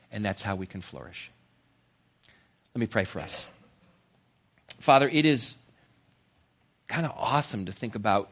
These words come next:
the fact that I'm your child, and that's how you view me, that you have, that you love me, that you've forgiven me, that you thought I was worth dying for, that you set me free from sin, and that you have called me to follow you,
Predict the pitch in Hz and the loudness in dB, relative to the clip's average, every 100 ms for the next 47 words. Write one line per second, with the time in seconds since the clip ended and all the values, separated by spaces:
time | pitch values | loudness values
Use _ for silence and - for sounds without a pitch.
0 | - _ _ _ 113 - 127 127 - 104 | -20 _ _ _ -10 2 4 4 0 -4
1 | - - 135 175 110 - 113 175 104 62 | -6 -6 -4 -4 -4 -2 2 4 2 -2
2 | - _ _ _ _ _ _ _ _ _ | -14 _ _ _ _ _ _ _ _ _
3 | _ 110 117 120 131 117 110 107 131 139 | _ -2 0 2 0 -2 -4 0 0 0
4 | 110 117 - 160 160 - - - _ _ | 0 -2 2 2 2 -2 -18 -20 _ _
5 | _ - 151 196 156 196 202 147 85 - | _ -2 0 4 6 6 6 0 -2 -6
6 | 131 185 - 175 135 - 208 190 143 117 | -4 -2 -2 -4 -4 4 6 6 2 0
7 | 104 95 135 - 202 208 196 - - - | -4 -4 -4 -2 0 0 0 -6 -20 -10
8 | - 190 190 170 143 139 160 - 117 131 | 2 4 6 4 2 2 -2 -2 -2 2
9 | 151 202 175 117 - 101 95 113 - 151 | 4 4 2 -2 -4 -4 -4 -6 -4 -4
10 | - - 175 170 156 - 147 135 131 113 | -4 -4 -4 -2 -6 -2 -2 -2 -4 -6
11 | - 175 160 127 - - - 127 127 120 | -4 -2 -2 -4 -12 -20 -4 0 0 0
12 | - 196 147 - - - 147 143 147 113 | 0 2 2 0 -10 -10 -8 -4 -4 -4
13 | - - 107 101 98 92 80 | -6 -2 0 0 -2 -6 -8